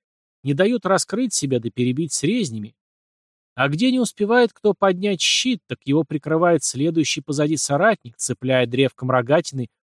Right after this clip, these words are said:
падающее вниз древко монгольского копья или же топором сбивая опасный крюк.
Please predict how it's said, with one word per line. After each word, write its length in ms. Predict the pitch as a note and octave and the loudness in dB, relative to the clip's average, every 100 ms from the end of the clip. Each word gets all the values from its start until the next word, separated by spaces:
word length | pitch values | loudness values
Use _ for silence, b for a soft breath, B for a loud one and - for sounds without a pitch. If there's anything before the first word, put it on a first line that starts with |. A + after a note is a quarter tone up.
| _ | _
падающее 680 | C#3 C3+ C3 B2 A2 - B2+ | 2 4 2 0 0 -2 -2
вниз 280 | C3 C3 | 0 -2
древко 400 | A2+ C#3 D#3 - | 0 2 2 0
монгольского 640 | C3 C3+ C3+ C#3 - - B2+ | -2 0 2 0 0 -2 -2
копья 520 | D3+ D3+ C#3 A2+ - _ _ - | -2 -2 -4 -6 -8 _ _ -6
или 180 | C4+ C4+ | -2 0
же 180 | F#3+ G#3 | 0 0
топором 540 | D#3+ - G#3 C#3 D#3 | 0 2 4 4 2
сбивая 540 | A#2 A#2+ A#2 A#2 A#2 | 0 -2 0 0 2
опасный 500 | B2 - A2+ - C#3 | 0 0 -4 -4 -6
крюк. 280 | D#3+ D3+ G#2+ | -6 -6 -8